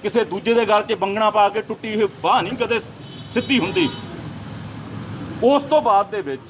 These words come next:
ਮੇਰੇ ਉਸ ਸਤਿਕਾਰਯੋਗ ਵੱਡੇ ਭਰਾ ਨੂੰ ਮੈਂ ਅੱਜ ਵੀ ਉਹਦੇ ਲਈ ਛੋਟਾ ਤੇ ਮੇਰੇ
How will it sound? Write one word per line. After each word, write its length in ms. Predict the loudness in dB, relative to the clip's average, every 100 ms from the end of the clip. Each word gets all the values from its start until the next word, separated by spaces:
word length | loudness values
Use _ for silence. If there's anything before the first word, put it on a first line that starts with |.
| -16 -10
ਮੇਰੇ 480 | 0 4 6 6
ਉਸ 300 | 6 6 4 0 -10
ਸਤਿਕਾਰਯੋਗ 720 | -10 -8 2 4 4 2 -2 -2
ਵੱਡੇ 360 | -4 0 2 2
ਭਰਾ 380 | 2 4 4 4
ਨੂੰ 200 | 2 -2 -14 -20 -20 -20 -20 -20 -20 -20 -20 -6
ਮੈਂ 240 | 0 4 4
ਅੱਜ 120 | 2
ਵੀ 140 | 2
ਉਹਦੇ 300 | 2 2 0
ਲਈ 140 | 0 -2
ਛੋਟਾ 400 | 0 0 2 0
ਤੇ 100 | 0
ਮੇਰੇ 240 | 0 2